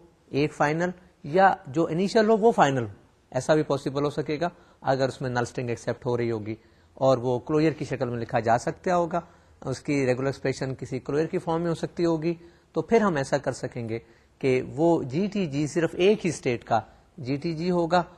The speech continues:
وہی اس کی انیشل اسٹیٹ ہوگی، وہی فائنل ہوگی۔ تو چونکہ ہمارا ٹارگٹ یہ ہے کہ ایک انیشل میکسیمم اور ایک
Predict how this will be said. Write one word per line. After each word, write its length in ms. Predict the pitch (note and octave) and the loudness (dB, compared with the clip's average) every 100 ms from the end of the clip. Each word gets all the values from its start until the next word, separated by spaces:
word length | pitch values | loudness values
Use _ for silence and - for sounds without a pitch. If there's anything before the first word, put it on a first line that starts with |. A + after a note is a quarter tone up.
| - _ - | -20 _ -2
وہی 220 | F3+ G#3+ | 0 2
اس 160 | F3 - | 0 -2
کی 120 | C3 | -4
انیشل 220 | A#2 A#2+ | -4 -6
اسٹیٹ 340 | A2+ D3 C#3 | -4 -2 -2
ہوگی، 240 | D#3+ D#3 E3 - _ _ | -2 -2 -4 -6 _ _
وہی 240 | C#3+ D#3 D3 | 0 2 2
فائنل 380 | B2+ A2+ A2+ G#2 | 0 0 -4 -6
ہوگی۔ 200 | G2+ G#2+ _ _ _ _ | -12 -16 _ _ _ _
تو 80 | F3 | -4
چونکہ 380 | - A3+ B3 A3 | -2 0 4 4
ہمارا 320 | F#3+ E3+ F#3 | 4 6 6
ٹارگٹ 440 | F3+ D#3+ E3+ F#3 | 6 6 6 -2
یہ 120 | E3 | 0
ہے 100 | F#3 | 0
کہ 100 | F#3 | 0
ایک 340 | G3 A3 B3+ G#3+ | 0 2 2 2
انیشل 400 | E3 D3+ F3 D#3+ - - _ _ - | 0 0 -2 -2 -6 -20 _ _ -4
میکسیمم 540 | C3+ D#3+ - G3 F#3 | -2 0 0 0 2
اور 80 | F#3 | 2
ایک 420 | - A#3 B3+ - | 4 6 6 2